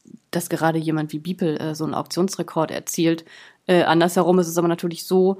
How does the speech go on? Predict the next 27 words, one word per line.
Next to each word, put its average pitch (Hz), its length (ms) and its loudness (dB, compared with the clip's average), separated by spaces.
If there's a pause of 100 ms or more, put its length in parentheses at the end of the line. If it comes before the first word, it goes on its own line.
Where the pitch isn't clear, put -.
(300)
äh, 185 140 4
dass 170 140 -2
die 175 100 -6
Künstler 175 280 0
und 165 60 -2
Künstlerinnen, 175 480 2
die 170 100 0
seit, 165 200 2
weiß 170 200 2
ich 170 60 -4
nicht, 160 200 -6
zehn, 170 180 2
zwanzig 160 420 -4
Jahren, 165 380 2
ähm, 160 240 -4
digitale 160 460 -4
Kunst 208 320 -2
machen, 160 260 -2
da 160 140 6
jetzt 156 240 0
plötzlich 165 420 -4
eben 165 240 2
gar 151 180 2
nicht 160 200 -4
die 170 80 0
Namen 165 320 6
sind, 170 340 4